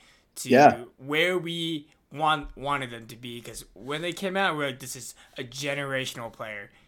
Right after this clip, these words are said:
Speaker 2: Mm-hmm.
Speaker 1: We've only had, like, a small glimpse of it, but it's glad that they're, uh, kinda going back up to speed and just, uh, kinda what we expected to kinda see out of them. So it's, it's just fun to watch, truly. And if you're an owner of one of those two, kudos to you.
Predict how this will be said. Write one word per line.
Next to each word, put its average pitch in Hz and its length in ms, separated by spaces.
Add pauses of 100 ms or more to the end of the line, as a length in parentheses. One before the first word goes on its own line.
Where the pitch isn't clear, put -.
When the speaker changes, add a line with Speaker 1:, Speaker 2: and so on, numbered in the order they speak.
(300)
Speaker 2:
Mm-hmm. 107 140
Speaker 1:
We've 101 140
only 160 220
had, 170 160
like, 170 180
a 147 60
small 190 400
glimpse 202 360
of 123 100
it, 117 180
but 113 300
it's 127 180
glad 147 480
that 127 300
they're, 123 260
uh, 117 220 (320)
kinda 143 260
going 135 260
back 139 260
up 143 160
to 139 100
speed 131 440
and 117 140
just, 113 240
uh, 107 200 (380)
kinda 127 180
what 120 140
we 120 140
expected 110 640
to 101 100
kinda 98 300
see 104 200
out 95 140
of 92 60
them. 95 140
So 110 160 (100)
it's, 104 220 (100)
it's 147 180
just - 220
fun 185 180
to 147 80
watch, 104 420
truly. 110 320
And 110 80
if 120 160
you're 170 200
an 143 40
owner 170 280
of 156 160 (180)
one 151 220
of 165 80
those 160 240
two, 180 320 (800)
kudos 117 440
to - 120
you. 104 260